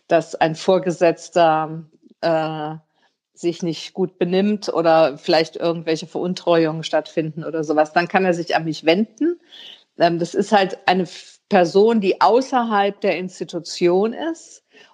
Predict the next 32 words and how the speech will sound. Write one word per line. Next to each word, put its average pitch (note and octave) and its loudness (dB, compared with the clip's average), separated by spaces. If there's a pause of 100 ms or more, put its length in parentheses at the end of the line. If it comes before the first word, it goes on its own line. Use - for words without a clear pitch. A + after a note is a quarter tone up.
und F3 -2
dadurch F#3 2
eben F#3 0
auch E3+ -2
garantiert, G#3+ 0
dass - -6
dem D#3 -2
Whistleblower, G3+ 2
ist - -8
ja F#3+ -2
auch F3 -4
so - -8
eine F#3 -6
Art F3+ -8
Whistleblower, F#3+ -4 (480)
ähm, E3 -2 (300)
nicht F3+ -2
nur, A3 4
aber D#3+ 2
auch, F#3+ -2
ähm, E3 -2 (140)
eben F#3+ 2
nichts F#3 -4
passiert G3 0
innerhalb F3+ 2
der F3+ 0
Institution, D#3+ 0
dass C#3+ 0
er D#3 4
da D3+ 4
geschützt D3 -2
ist. - -20